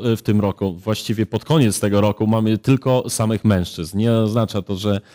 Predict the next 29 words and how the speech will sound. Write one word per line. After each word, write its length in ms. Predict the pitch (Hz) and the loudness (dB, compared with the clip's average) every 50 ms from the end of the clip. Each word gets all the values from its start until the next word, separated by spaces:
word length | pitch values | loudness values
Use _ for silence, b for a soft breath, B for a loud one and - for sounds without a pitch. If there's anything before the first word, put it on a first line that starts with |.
| B B B B B B B _ | B B B B B B B _
mm, 440 | 107 104 101 104 104 101 104 101 98 | -2 0 0 2 2 2 0 0 2
nie 120 | 107 107 104 | 0 0 0
poprawimy 520 | - 107 - 113 110 101 107 107 107 101 | -2 -4 -2 0 0 0 2 2 0 0
się 120 | - - | 0 0
na 120 | 98 98 95 | -2 -2 -2
przyszłość. 560 | - - 143 131 - - 135 151 156 - - | -2 -4 -4 -4 -2 0 -2 -2 -2 -4 -6
Natomiast, 500 | 101 104 104 101 113 113 123 123 113 - | -2 -2 -2 0 0 0 0 0 0 0
moi 180 | 123 123 123 113 | 0 0 2 2
drodzy, 400 | 120 120 113 101 117 120 113 110 B B B B | 2 0 0 2 2 2 2 0 B B B B
e, 60 | - 110 110 107 107 110 110 104 87 69 | -2 0 0 2 2 0 -2 -2 -4 -8
i 340 | - - 78 90 90 90 - | -12 -10 -10 -10 -10 -10 -16
ktokolwiek 680 | _ - - 127 - - 131 123 110 120 113 - - - | _ -6 -4 -4 -2 0 0 0 2 0 -2 -2 -8 -6
siedzi 300 | - - 127 110 117 113 | -2 -2 -2 0 -2 -2
teraz 280 | - 120 113 110 104 92 | 0 0 0 0 0 0
za 120 | 117 113 | 2 0
ekranem, 420 | 107 101 - 117 110 107 107 107 104 | 0 0 0 -2 0 0 2 2 2
macie 240 | 107 104 - 110 | 0 0 -2 -4
tą 180 | - - 110 110 | -4 0 0 2
lepszą 440 | 110 113 107 - - 110 107 107 98 - - 107 | 2 0 0 -2 -4 -4 -4 -4 -6 -6 -8 -6
sytuację, 580 | - - 117 98 - 98 104 107 107 - 113 98 | -4 -4 -4 -4 -2 -2 -2 -2 -2 -2 -4 -2
że 120 | 87 101 | -2 -2
możecie 380 | 98 98 92 98 95 - 104 87 | -2 -2 -4 -6 -6 -6 -6 -6
pisać 440 | - 123 113 - 117 117 110 - - | -6 -8 -6 -4 -4 -4 -4 -6 -8
i 80 | 104 | -6
was 200 | 92 95 92 - | -4 -4 -4 -2
nie 120 | 98 95 87 | -2 0 0
widać 400 | 95 113 113 110 110 104 - - | 0 2 2 2 0 0 -2 -4
i 40 | 104 | -4
możecie 480 | 98 92 95 92 - 104 101 98 101 | -4 -4 -4 -6 -4 -4 -2 -2 -4